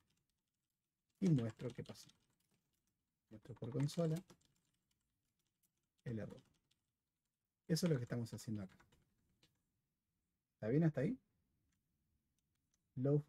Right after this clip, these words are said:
único que nos faltaría es, de alguna manera, guardar el objeto para que la siguiente pantalla lo pueda tomar. ¿Ven? Es lo que les contaba acá en el, en el dibujito. Vamos acá. El controller,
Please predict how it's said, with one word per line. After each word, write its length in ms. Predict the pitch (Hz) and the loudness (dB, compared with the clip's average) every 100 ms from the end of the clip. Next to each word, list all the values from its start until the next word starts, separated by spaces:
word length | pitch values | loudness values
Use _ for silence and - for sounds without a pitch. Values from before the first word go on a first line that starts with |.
| _ | _
único 400 | 208 214 160 131 | 0 6 6 4
que 80 | 123 | 0
nos 180 | 127 127 | -4 -2
faltaría 600 | 156 160 190 190 208 - - | -2 -2 0 0 -2 -6 -6
es, 400 | 131 107 - - _ _ _ _ _ _ _ - | -4 -4 -8 -14 _ _ _ _ _ _ _ -20
de 60 | |
alguna 300 | - 113 120 | -10 -4 -4
manera, 300 | 113 113 101 - _ _ | -2 -4 -8 -12 _ _
guardar 580 | 104 101 98 123 170 165 - _ _ _ _ _ _ - | -10 -8 -6 2 2 2 -4 _ _ _ _ _ _ -20
el 140 | 107 | -14
objeto 480 | 110 - 131 - 185 _ _ _ _ _ _ _ - | -10 -4 -4 -4 -10 _ _ _ _ _ _ _ 0
para 300 | 131 139 131 | 2 2 2
que 160 | 135 | 2
la 160 | 127 120 | 2 0
siguiente 500 | - 120 151 151 156 | -2 4 4 4 2
pantalla 460 | 143 135 147 165 | 2 2 0 0
lo 120 | 147 120 | -2 0
pueda 280 | 123 117 | -4 -4
tomar. 340 | 127 147 156 - - | 0 2 2 0 -10
¿Ven? 200 | 147 127 | -8 -6
Es 60 | 127 | -6
lo 100 | 123 | -4
que 80 | |
les 140 | 117 113 | -6 -8
contaba 380 | 117 110 117 113 | -12 -10 -8 -6
acá 280 | 120 131 | -4 -2
en 140 | 131 110 | 0 -2
el, 200 | 107 - | -6 -14
en 120 | 104 | -16
el 240 | 98 104 - _ _ _ _ _ _ | -16 -16 -20 _ _ _ _ _ _
dibujito. 400 | 107 - 156 - _ _ _ _ _ _ _ _ _ _ _ - | -10 -4 -4 -4 _ _ _ _ _ _ _ _ _ _ _ -8
Vamos 220 | 110 117 | -4 -2
acá. 240 | 131 190 - _ _ _ _ _ _ _ _ - | 0 -2 -4 _ _ _ _ _ _ _ _ -12
El 140 | 117 | -10
controller, 600 | 113 120 117 151 127 95 | -4 -2 2 4 4 0